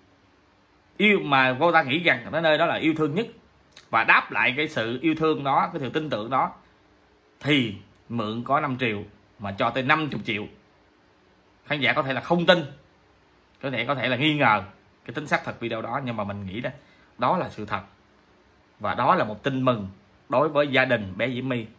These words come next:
Mặc dù là mình nói, mình nói quý vị biết là máu chảy ruột mềm, giận con thì la thì từ như vậy, nhưng mà sao bỏ con được.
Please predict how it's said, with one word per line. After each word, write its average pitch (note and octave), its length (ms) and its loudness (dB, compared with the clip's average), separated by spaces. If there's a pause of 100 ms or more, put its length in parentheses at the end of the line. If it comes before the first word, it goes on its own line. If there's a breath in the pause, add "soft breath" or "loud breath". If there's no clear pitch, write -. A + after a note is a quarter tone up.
(500)
Mặc G#2 220 -4
dù A2+ 300 0
là G#2 240 2
mình G#2 180 -4
nói, A2+ 200 -4
mình A2+ 140 -6
nói B2 80 0
quý D3 80 -4
vị A2+ 220 -4
biết C3+ 240 -2
là G#2+ 200 2
máu B2 300 -2
chảy A2+ 180 -4
ruột A#2+ 160 -6
mềm, A2+ 340 0 (1120)
giận G#2+ 260 -6
con B2+ 280 2
thì A2+ 100 -6
la B2+ 340 4
thì A#2 80 -4
từ A2 260 0
như A2+ 120 -6
vậy, G2+ 160 -8
nhưng A2+ 100 -8
mà A2 80 -4
sao A2 200 0
bỏ G#2 160 -4
con A#2 180 -6
được. A2+ 260 -6